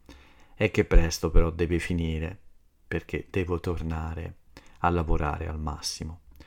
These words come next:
La frase celebre di oggi è di un personaggio non contemporaneo, eh, che però è molto popolare nella cultura italiana,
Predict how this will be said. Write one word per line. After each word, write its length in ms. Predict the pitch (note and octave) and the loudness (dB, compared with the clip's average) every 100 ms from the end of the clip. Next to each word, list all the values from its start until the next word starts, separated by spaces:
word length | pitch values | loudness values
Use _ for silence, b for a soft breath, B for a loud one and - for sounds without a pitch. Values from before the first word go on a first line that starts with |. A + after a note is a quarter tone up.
| B B B B B B B | B B B B B B B
La 120 | E2+ | -4
frase 340 | - G2 F#2 F#2 | 4 4 4 0
celebre 480 | G2 F2+ F2 F2 | 2 2 2 -2
di 120 | F2+ B2 | 2 6
oggi 480 | C3 C#3+ - F3 - | 6 4 -4 -10 -6
è 680 | F2 D#2 D#2 D2 C#2+ C#2+ C#2 | -4 -2 -2 -4 -6 -8 -8
di 100 | - | -10
un 100 | D2 | -8
personaggio 920 | D2+ - - D2 C#2+ D2 - D2+ C#2+ D2+ | -4 -4 -4 -4 -6 -8 -8 -8 -6 -4
non 260 | E2 D#2+ | -4 -4
contemporaneo, 1080 | - D#2+ D#2+ E2+ D#2+ - - F#2 G2 G#2+ D3 - _ - - _ _ _ - | -6 -6 -4 -6 6 10 10 8 0 -8 -12 -16 _ -20 -20 _ _ _ -16
eh, 100 | D#2+ D#2 D#2 D#2 D#2+ - | -14 -12 -12 -12 -14 0
che 140 | B2 | 0
però 200 | F#2+ D2+ - | 2 -2 -6
è 40 | |
molto 340 | D#2+ D2+ - - | -6 -6 -8 0
popolare 540 | E2+ - F2 D2+ D#2 | 12 12 12 2 -8
nella 180 | D#2 D#2+ | -8 -8
cultura 400 | D#2+ - - F2 | -10 2 6 6
italiana, 500 | C3 A2 D2+ D2 | 4 0 0 -8